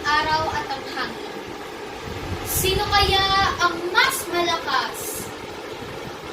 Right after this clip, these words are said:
Ang araw o ang hangin? Madalas daw ay nag-aaway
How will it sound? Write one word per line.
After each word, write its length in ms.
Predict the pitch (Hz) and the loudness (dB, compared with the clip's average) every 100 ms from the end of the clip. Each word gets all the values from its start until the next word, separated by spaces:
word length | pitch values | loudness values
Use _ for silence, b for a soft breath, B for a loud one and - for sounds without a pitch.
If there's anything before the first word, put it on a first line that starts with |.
| - - - - - | -10 -10 -10 -10 -6
Ang 140 | - - | -6 -6
araw 560 | - 392 415 427 427 427 440 - - - | 0 6 6 8 10 10 8 0 -8 -4
o 160 | - 320 339 359 370 - - - - 302 | 0 4 6 4 2 -2 -8 -10 -6 -4
ang 120 | 320 330 - - | -4 -6 -6 2
hangin? 560 | 349 330 294 262 247 - - - - - - - | 4 4 2 -4 -6 -8 -10 -10 -10 -10 -10 -10
Madalas 600 | 294 339 381 392 427 466 - - | -2 0 0 0 2 2 0 0
daw 400 | 370 403 - - - - - - | 2 4 4 0 -8 -10 -6 -4
ay 160 | 330 | -2
nag-aaway 800 | 339 330 - 359 381 392 392 392 | -2 -2 0 0 0 2 2 0